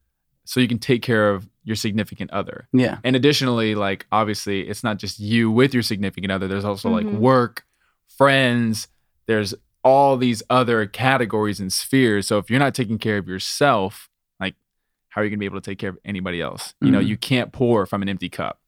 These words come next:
Speaker 2: Yeah.
Speaker 3: Yeah.
Speaker 1: Right? So what do you do to, like, take care of yourself? Like, what are some things, like, I know if I'm doing these things, I'm gonna be healthy. I'm gonna be a great boyfriend, girlfriend, and kinda not be codependent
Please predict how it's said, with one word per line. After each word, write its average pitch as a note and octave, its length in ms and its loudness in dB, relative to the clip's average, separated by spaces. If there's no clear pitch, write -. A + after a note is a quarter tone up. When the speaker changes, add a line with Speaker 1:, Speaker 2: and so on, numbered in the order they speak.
Speaker 2:
Yeah. B2 180 6
Speaker 3:
Yeah. A#2+ 200 -2
Speaker 1:
Right? A#2 320 4
So C#3+ 280 4
what B2+ 280 4
do F3 60 2
you F3 80 4
do D#3 260 6
to, B2+ 500 2
like, G#2 180 -4
take C#3+ 220 0
care C3 180 2
of A#2+ 60 2
yourself? A2+ 240 0
Like, A2+ 100 -2
what B2 100 4
are B2 60 4
some A#2 160 -4
things, A#2 180 0
like, G#2 260 -4
I C3 200 2
know A#2 480 2
if G2+ 140 -4
I'm C3 160 2
doing C#3+ 260 2
these C#3+ 280 0
things, F3+ 580 0
I'm A2 220 2
gonna A2 140 0
be G#2 360 -2
healthy. B2+ 520 2
I'm A2 100 -4
gonna A2 120 0
be G#2 160 0
a F#2+ 40 -2
great A2+ 440 2
boyfriend, A#2 460 2
girlfriend, A2 680 0
and G#2+ 440 0
kinda D3+ 580 2
not A#2+ 380 2
be A#2 120 0
codependent F#2+ 640 -2